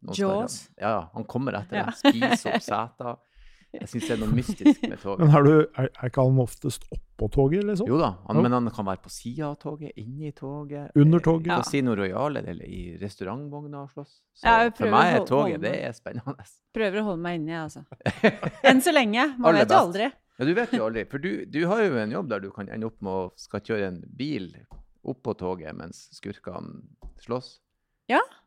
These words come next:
Speaker 1: For du er faktisk i den, litt den James Bond-sfæren. Du er stuntdriver for film og T V.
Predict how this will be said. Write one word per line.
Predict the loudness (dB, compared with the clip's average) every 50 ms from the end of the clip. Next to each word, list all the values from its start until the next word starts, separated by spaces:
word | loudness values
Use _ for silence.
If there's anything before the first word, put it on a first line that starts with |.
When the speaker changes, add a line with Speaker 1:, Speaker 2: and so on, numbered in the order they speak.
| _ _ _ -6
Speaker 1:
For | -4 0
du | 0 0
er | 2 2 2 2 2 0
faktisk | 0 -4 -8 -8 -6 -8 -10 -10 -10 -16 -14 -12
i | -12 -10 -8 -6 -6 -6 -6
den, | -6 -8 -10 -8 -6
litt | -6 -8 -6 -8
den | -12 -12 -12
James | -12 -14 -14 -12 -8
Bond-sfæren. | -8 -8 -6 -6 -8 -8 -8 -10 -10 -10 -12 -14 -16 -16 -10 -6 -4 -4 -4 -4 -6 -8 -12 -14 -14 -10
Du | -6 -4
er | -4 -6 -6 _ _ _
stuntdriver | -20 -12 -6 -4 -4 -4 -4 -6 -8 -8 -8 -8 -10 -14 -16 _
for | -16 -18 -18 _ _ _
film | -10 -10 -8 -8 -12 -12
og | -12 -10
T | -8 -8 -8
V. | -8 -10 -12